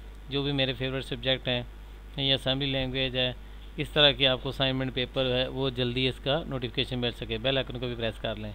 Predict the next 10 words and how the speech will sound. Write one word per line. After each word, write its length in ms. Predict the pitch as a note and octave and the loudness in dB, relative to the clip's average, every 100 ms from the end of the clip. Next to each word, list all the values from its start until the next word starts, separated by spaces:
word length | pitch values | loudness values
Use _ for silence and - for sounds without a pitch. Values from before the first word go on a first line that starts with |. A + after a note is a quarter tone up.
| - - - - - - | -12 -14 -14 -14 -4 2
चलें 200 | D#3+ D#3 | 2 8
जी, 60 | |
आज 180 | D#3 D3 | 10 10
मैं 140 | D3+ D3 | 6 2
डिस्कस 280 | C3+ D#3 - | 2 -2 0
करने 200 | C#3+ C#3 | 0 0
लगा 220 | C3+ D3 | 2 2
हूँ 120 | C#3 | 2
कि 80 | C3+ | 6
आप 240 | C3 C3+ | 6 4